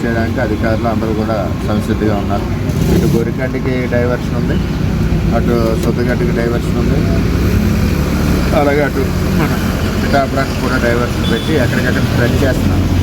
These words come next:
ఎందుకంటే ఇంట్లో బాగా ఎక్కువగా ఉంది, ఇంట్లో పదిహేను వేల నుంచి ఇరవై వేలు వచ్చారు. దానికి తగ్గ అవుట్ఫ్లో కూడా వెళ్ళకపోతే ప్రాజెక్టు డ్యామేజ్ అయ్యే పరిస్థితి ఉంది. కాబట్టి వచ్చిన నీరు ఎంత వస్తుందో అంత నీరు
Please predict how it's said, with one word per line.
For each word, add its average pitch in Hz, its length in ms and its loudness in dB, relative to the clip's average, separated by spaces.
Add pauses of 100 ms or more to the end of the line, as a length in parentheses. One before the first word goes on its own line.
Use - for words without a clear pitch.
(540)
ఎందుకంటే 131 440 2 (1160)
ఇంట్లో 156 280 2 (140)
బాగా 135 240 0
ఎక్కువగా 147 400 2
ఉంది, - 160 -2 (500)
ఇంట్లో - 240 4 (120)
పదిహేను - 360 2
వేల - 180 0
నుంచి - 220 2
ఇరవై 123 220 2
వేలు - 160 2
వచ్చారు. - 280 0 (1500)
దానికి 139 280 0
తగ్గ 135 180 0 (120)
అవుట్ఫ్లో 139 480 0
కూడా 151 200 2
వెళ్ళకపోతే 143 540 0 (540)
ప్రాజెక్టు 143 480 0
డ్యామేజ్ 135 340 0
అయ్యే 131 180 0
పరిస్థితి - 320 -2
ఉంది. 113 220 0
కాబట్టి 107 320 0 (1000)
వచ్చిన 147 320 0
నీరు 151 220 2
ఎంత 139 180 -2
వస్తుందో - 320 -2
అంత - 200 0
నీరు - 160 0